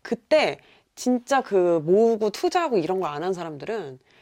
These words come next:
일하고 열심히 하고 나 여태까지 돈 많이 벌고 많이 썼는데 손에 남는 게 하나도 없는 거예요. 그러니까 차라리 조금씩, 조금씩, 조금씩 이렇게 절약해온 사람보다도 훨씬 결과가 못한 경우가 많은 거예요.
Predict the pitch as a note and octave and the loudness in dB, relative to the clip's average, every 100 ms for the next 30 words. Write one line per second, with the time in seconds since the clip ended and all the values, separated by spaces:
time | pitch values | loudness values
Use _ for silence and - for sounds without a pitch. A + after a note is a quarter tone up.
0 | _ - G3+ C4+ D4+ D#4 C#4+ F3+ F#3+ - | _ -4 2 4 4 0 2 4 4 0
1 | B3+ B3 A3 F#3+ D#3 D3+ G3 F#3 - G3+ | -2 -2 -2 -4 -4 -4 -8 -10 -6 -2
2 | D3+ F3+ F#3+ F3 D3+ D3+ F#3+ A#3 A#3 F#3 | 0 0 -2 -2 -4 -4 -4 -4 -8 -8
3 | A3+ F3+ - - E4+ D#4+ - _ - E4+ | -8 -8 -10 -14 -14 -14 -18 _ -6 -2
4 | D4+ D#3 E3+ G3+ E3+ - F#4 A3 C#3+ C#3+ | -2 -2 -2 -4 -6 -2 -2 -2 -6 -10
5 | C#3+ C#3 C#3 C#3 _ - - - F#3+ G3 | -16 -18 -20 -20 _ -20 -20 0 0 0
6 | D4+ C#4+ D4+ D4+ E4+ D#4 C4+ C4 A#3 - | -2 0 -2 -2 -6 -4 -4 -4 -4 -6
7 | - G#3 F3+ D#3+ - F#3 A#3 A#3 A3+ G3 | -8 -2 -2 -2 -4 0 0 0 0 0
8 | F3+ E3 D3 C#3+ C#3+ G#3+ D3+ - G4 G4 | -4 -6 -10 -10 -6 -6 -6 -6 -4 0
9 | E4 - E3 F3 C#3 C#3+ - F#3+ D3+ C#3 | 0 0 -2 -2 -2 -10 -10 -10 -10 -12
10 | C3 C#3 E3 E3+ C#3 C3+ D#3+ D#3+ | -12 -8 -6 -6 -10 -16 -14 -16